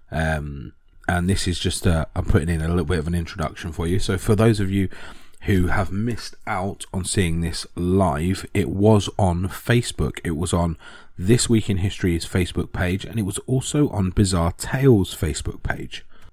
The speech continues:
So not only did you get to watch and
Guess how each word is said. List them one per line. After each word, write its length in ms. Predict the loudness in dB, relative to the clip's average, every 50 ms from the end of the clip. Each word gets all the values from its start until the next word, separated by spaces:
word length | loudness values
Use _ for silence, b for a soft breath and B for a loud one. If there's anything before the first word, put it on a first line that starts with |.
| -10 -4
So 500 | -2 0 4 4 6 6 6 4 2 0 -4 -10 -20 -20 -20 -20 -20 -14 -4
not 220 | 0 0 0 0 2
only 440 | 4 6 6 6 6 6 4 4 2
did 220 | 0 -2 -2 0
you 120 | 0 0 0
get 200 | 0 -2 -4 -6
to 360 | -4 -2 0 0 0 -2 -6 -10 -16 _ _ -20 -16 _
watch 600 | -10 -8 -2 0 0 0 -2 -4 -6 -10 -10 -6 -2
and 480 | 0 0 0 0 0 -2 -4 -6 -8